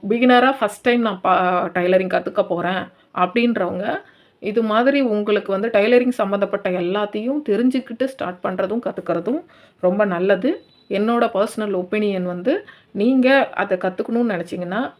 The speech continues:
அதை நீங்க படிச்சிருக்கலாம், வேலையில இருக்கலாம், எப்படி வேணாலும் இருக்கலாம். அது உங்களோட இது. நம்ம ஒரு நல்ல ஹையான ரேஞ்சில இருக்கோம், நிறைய படிச்சிருக்கோம், ஆனா நம்ம டெய்லரிங்ன்ற வார்த்தையை யூஸ் பண்ணக்கூடாதுன்றவங்கலாம் இருக்கிறாங்க.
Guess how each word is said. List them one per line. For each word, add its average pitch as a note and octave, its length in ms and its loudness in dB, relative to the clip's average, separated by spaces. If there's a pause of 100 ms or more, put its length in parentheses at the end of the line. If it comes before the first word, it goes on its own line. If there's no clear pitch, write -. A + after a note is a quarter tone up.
அதை F3+ 240 -2
நீங்க F3+ 220 -2
படிச்சிருக்கலாம், G#3 680 -2 (240)
வேலையில G3+ 380 0
இருக்கலாம், F#3 480 -4 (420)
எப்படி G3+ 480 2
வேணாலும் A3+ 240 4
இருக்கலாம். F3+ 340 0
அது G3 180 -2
உங்களோட G3+ 520 0
இது. F3 240 -8
நம்ம G3 420 0 (680)
ஒரு - 280 -4
நல்ல A#3 260 2
ஹையான A#3+ 560 0
ரேஞ்சில G#3 320 -2
இருக்கோம், F#3+ 320 -4
நிறைய G3+ 300 -2
படிச்சிருக்கோம், F#3+ 540 -2
ஆனா G#3 260 -4
நம்ம G3 240 -6
டெய்லரிங்ன்ற A#3 680 0
வார்த்தையை G3+ 500 -2
யூஸ் A3+ 240 -10
பண்ணக்கூடாதுன்றவங்கலாம் G3+ 1000 -2
இருக்கிறாங்க. - 300 -16